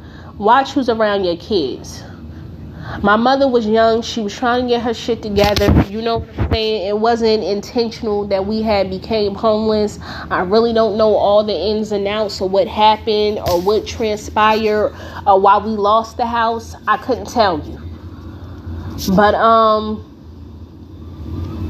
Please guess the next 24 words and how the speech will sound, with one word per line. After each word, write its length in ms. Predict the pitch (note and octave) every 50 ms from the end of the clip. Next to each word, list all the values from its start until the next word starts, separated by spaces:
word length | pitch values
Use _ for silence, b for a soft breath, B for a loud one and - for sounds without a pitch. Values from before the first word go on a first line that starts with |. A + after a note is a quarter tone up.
| - - - - - - - - - - - - - - - B B B B B B B B B B -
that's 240 | E3+ F3+ - - -
what 120 | C#4 C#4
happened. 540 | C#4 D#4+ D#4 D#4 D#4 - C4 B3+ A#3+ - - - - - - - - - - - - - - B B B B B B B
He 120 | - A#3 A3
showed 240 | - - A#3+ A#3+
me 120 | B3 B3+ B3+
his 180 | C4 B3+ -
little 280 | C4 B3+ C4 C4 B3+ A3+
dick 280 | A3+ B3+ C#4 C#4 C#4 C4+
and 100 | A#3+ A3
we 80 | A#3 A#3
got 220 | B3 B3 B3+ B3+ -
to 60 | -
fighting. 540 | - - D#4 D#4 E4+ D#4+ A#3+ B3+ B3 B3 A#3 B B B B B B - - - - -
Period. 520 | - - D#4+ D4+ D#4 D4+ C4+ B3 A#3 A3+
We 140 | A3 G#3+ A3+
was 160 | A3 A3 -
throwing 320 | - B3 B3 B3 B3+ C4 C4+
hands. 560 | D4 D#4+ D#4+ D#4+ D#4 C4+ C4 - - - - - B B B B B B B B B B B B B B B B - - - - - - - - - - - - -
I 80 | G#3+ G#3+
don't 160 | G#3 G3+ G#3+
take 240 | - C4 A3 G#3 G#3
no 180 | G#3+ A3+ B3+ B3+
shit. 540 | - - - F4 E4+ E4 D4+ C#4+ - -